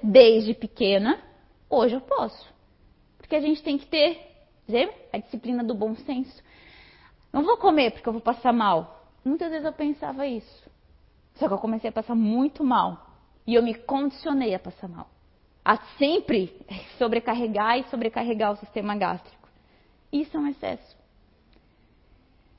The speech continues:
Tem uma psicografia do Roger, no Ensinamentos de Outra Dimensão,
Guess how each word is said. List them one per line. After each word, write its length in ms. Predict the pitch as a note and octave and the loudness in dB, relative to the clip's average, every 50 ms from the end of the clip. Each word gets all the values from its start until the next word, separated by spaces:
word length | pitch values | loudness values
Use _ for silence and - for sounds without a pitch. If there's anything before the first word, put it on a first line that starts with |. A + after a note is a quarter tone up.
| _ _ _ _ _ _ - | _ _ _ _ _ _ 6
Tem 300 | - D4 D4 D4+ D4 D#4+ | 8 8 8 8 6 4
uma 280 | D#4+ E4 D#4 D#4 D4 | 4 4 6 4 4
psicografia 960 | C#4+ - - - - C4+ B3+ B3 C4 B3+ - - B3+ B3+ C4 C4+ A3+ G3 G3 - - - - _ _ _ _ _ _ _ _ _ _ _ _ _ _ - - _ _ _ - | 2 0 -2 -2 0 2 2 2 0 -2 -4 -6 -4 -2 2 2 2 0 0 -4 -14 -20 -20 _ _ _ _ _ _ _ _ _ _ _ _ _ _ -20 -20 _ _ _ -6
do 180 | G#3+ G#3 B3 | -2 0 0
Roger, 580 | B3+ A3+ A#3+ A3 G#3+ A3+ A#3 B3 G#3 A3 F3 F3 - - - - - - - - - - - - - _ _ _ _ _ _ _ _ _ _ _ _ - - - - - - - - - - - - - - - - | 0 2 4 6 6 6 6 4 0 -4 -4 -4 -8 -14 -20 -20 -20 -20 -20 -20 -20 -20 -20 -20 -20 _ _ _ _ _ _ _ _ _ _ _ _ -20 -20 -20 -20 -20 -20 -20 -20 -20 -20 -20 -20 -20 -20 -10 -6
no 260 | G#3+ A3 A3 A3 A3+ | -4 -2 -2 -2 -2
Ensinamentos 640 | A3+ A#3 A#3 - B3+ B3+ B3 A#3+ B3 C#4 - E4 C4+ | -2 -4 -4 -2 -2 -2 0 0 -2 -4 -4 -4 -4
de 80 | A#3+ | -4
Outra 240 | B3+ B3 B3 B3 A#3+ | -4 -4 -4 -4 -6
Dimensão, 640 | A3 G3+ B3 A3+ A3+ A3 - - - A#3 A#3+ C4 C#4+ | -4 -4 -4 -4 -4 -6 -8 -4 -2 0 0 0 -2